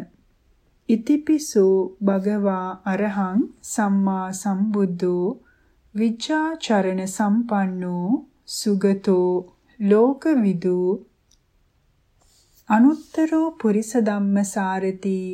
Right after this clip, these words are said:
සත්තා දේව මනුස්සානං බුද්ධෝ භගවාති. බුද්ධං ජීවිත පරියන්තං සරණං ගච්ඡාමි.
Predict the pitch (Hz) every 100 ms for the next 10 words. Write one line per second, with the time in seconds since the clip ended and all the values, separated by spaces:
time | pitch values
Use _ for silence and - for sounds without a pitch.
0 | 185 - 220 202 - - 254 254 240 208
1 | 196 196 190 190 185 185 220 - - 196
2 | 185 185 185 180 180 190 _ _ _ _
3 | _ 196 208 214 202 190 190 185 185 -
4 | 185 180 196 202 190 185 180 180 - 185
5 | 175 180 - _ _ _ _ _ _ _
6 | 196 220 226 240 302 330 311 - 202 202
7 | 196 196 202 196 196 190 214 208 196 190
8 | 190 180 185 196 - 214 208 240 220 196
9 | 196 190 190 190 - 190 185 180 180 180